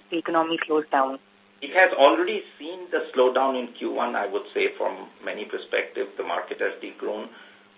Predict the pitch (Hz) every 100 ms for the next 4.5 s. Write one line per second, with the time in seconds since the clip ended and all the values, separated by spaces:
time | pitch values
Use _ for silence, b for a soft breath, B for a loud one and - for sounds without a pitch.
0 | - 95 - - 101 101 101 - 104 104
1 | 98 95 92 101 - 92 92 - - 120
2 | 104 92 - 90 - 117 110 117 - -
3 | 90 - 92 - - - - - 107 90
4 | 85 90 - 98